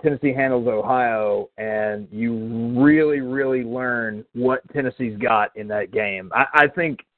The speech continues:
there was a chance to learn it Saturday, but again, you just can't. They fumbled five times. I'm glad they did, um, but I, I just have a hard time saying with, with confidence,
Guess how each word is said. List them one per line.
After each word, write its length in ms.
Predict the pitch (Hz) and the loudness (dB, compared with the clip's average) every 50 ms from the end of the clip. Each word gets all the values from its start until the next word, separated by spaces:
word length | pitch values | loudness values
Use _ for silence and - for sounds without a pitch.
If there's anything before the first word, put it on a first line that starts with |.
| _ _ _ _ _ _ - | _ _ _ _ _ _ 2
there 160 | - 160 175 | 4 6 6
was 120 | 170 160 143 | 6 4 0
a 140 | 131 - | -2 -4
chance 200 | 170 175 196 196 - | -2 0 0 0 0
to 80 | 170 | 2
learn 200 | 139 147 151 151 | 2 2 2 0
it 100 | 143 123 - | -2 -4 -2
Saturday, 400 | - 165 190 190 156 135 127 139 | 0 0 2 2 2 2 0 0
but 140 | 151 135 131 | -2 -4 -6
again, 260 | 135 170 185 160 135 | -6 -6 -6 -6 -6
you 80 | 135 | -6
just 160 | 143 156 160 - - - - | -6 -8 -10 -12 -14 -12 -6
can't. 300 | 147 143 151 160 147 - - 110 110 107 98 92 82 73 | -2 0 0 0 -2 -6 -12 -16 -14 -14 -14 -14 -12 -6
They 140 | 85 131 139 | -4 -4 0
fumbled 380 | - 196 214 247 226 147 - - | 2 2 4 4 4 0 0 -2
five 240 | 107 98 90 90 - | -6 -6 -6 -8 -10
times. 300 | 101 87 78 71 69 _ _ _ _ _ - | -10 -12 -12 -14 -18 _ _ _ _ _ 0
I'm 180 | 123 139 151 143 | 0 0 2 2
glad 280 | 131 156 175 185 170 | 2 4 4 4 2
they 80 | 156 147 | 0 -2
did, 500 | 147 123 143 185 220 156 117 127 143 156 _ _ _ _ _ _ _ _ _ _ - | -2 -2 -2 -2 -2 -2 -4 -8 -12 -18 _ _ _ _ _ _ _ _ _ _ -6
um, 480 | - 113 123 117 110 107 107 107 107 - _ | -2 0 0 2 0 -2 -4 -6 -10 -18 _
but 340 | 117 120 127 123 120 - - - | -4 -2 0 0 0 -2 -6 -14
I, 80 | - 87 - _ - - 131 | -14 -14 -14 _ -4 -2 0
I 40 | 151 | 0
just 140 | 160 160 - | -2 -2 -2
have 140 | 160 156 135 | 0 0 2
a 60 | 127 | 2
hard 320 | 120 139 143 139 135 123 - | 2 2 0 0 0 -4 -6
time 520 | 139 131 127 127 123 120 120 120 117 110 _ _ _ _ _ _ _ _ _ _ _ _ _ _ _ _ _ | -6 -4 -2 -2 -2 -2 -4 -6 -10 -14 _ _ _ _ _ _ _ _ _ _ _ _ _ _ _ _ _
saying 460 | - 143 139 139 135 127 123 123 117 | 4 4 6 6 4 4 0 -4 -6
with, 220 | 113 117 113 110 - - - | -6 -4 -4 -4 -6 -8 -10
with 320 | 110 120 117 113 110 110 - _ _ _ _ _ _ _ _ _ _ _ _ - | -6 -4 -2 -2 -2 -4 -6 _ _ _ _ _ _ _ _ _ _ _ _ -2
confidence, 460 | - 147 147 147 135 139 127 117 107 | 2 4 4 4 4 0 -4 -6 -6